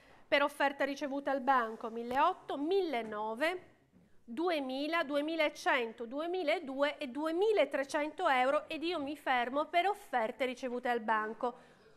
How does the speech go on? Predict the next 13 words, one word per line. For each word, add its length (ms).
Due 360
quattro 440
Sofia, 640
la 120
sala? 460
Duemilaquattro, 800
due 420
cinque, 680
due 380
cinque, 480
due 340
sei 300
Sofia, 600